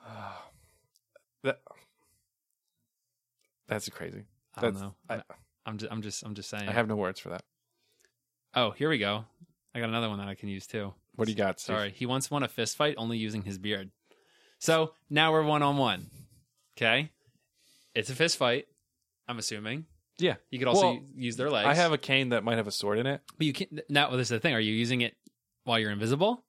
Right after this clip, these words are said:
Speaker 1: Depends if other people are looking.
Speaker 2: Okay.
Speaker 1: It, it really depends how the fight goes.
Speaker 2: Does it really
Speaker 1: Like
Speaker 2: have a sword inside there?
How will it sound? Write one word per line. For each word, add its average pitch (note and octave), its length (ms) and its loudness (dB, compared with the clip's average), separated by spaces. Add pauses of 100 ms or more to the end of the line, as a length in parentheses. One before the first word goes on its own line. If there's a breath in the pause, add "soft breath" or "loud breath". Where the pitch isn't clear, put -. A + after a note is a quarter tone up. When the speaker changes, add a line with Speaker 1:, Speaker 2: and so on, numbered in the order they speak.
(120)
Speaker 1:
Depends C#3+ 320 0
if C3 100 -2
other B2 180 4
people A2+ 260 -2
are G2 100 2
looking. F#2+ 380 -8 (380)
Speaker 2:
Okay. A2 360 2 (680)
Speaker 1:
It, E3 200 2
it F#3 180 0
really G3+ 160 6
depends D3+ 300 2
how C3 60 4
the A2 80 2
fight A2 240 2
goes. G2 400 -6 (140)
Speaker 2:
Does B2 140 -8
it C#3+ 40 -6
really C3 140 -2
Speaker 1:
Like D3+ 80 6
Speaker 2:
have D#3 40 2
a D#3 40 0
sword A2 300 -2
inside B2+ 240 -8
there? D#3 200 -10